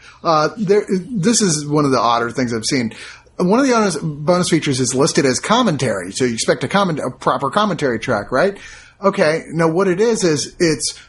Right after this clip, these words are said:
the director, Bobby Miller, who's joined by an actor playing a old version of one of the Krites, Marty Krite,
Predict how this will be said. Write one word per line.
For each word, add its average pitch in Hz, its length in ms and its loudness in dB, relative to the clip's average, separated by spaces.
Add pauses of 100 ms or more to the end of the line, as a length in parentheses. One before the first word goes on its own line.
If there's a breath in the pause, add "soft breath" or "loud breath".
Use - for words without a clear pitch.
the 160 80 0
director, 175 560 2
Bobby 170 260 2
Miller, 143 340 2
who's 127 220 -2
joined 170 420 2
by 135 440 0 (180 loud breath)
an 127 140 -4
actor 156 500 0
playing 139 540 0
a 113 220 -4 (180)
old 165 400 2
version 160 440 2
of 131 140 2
one 139 160 2
of 131 140 -2
the 127 80 -2
Krites, 127 640 -2
Marty 185 420 0
Krite, 165 680 -2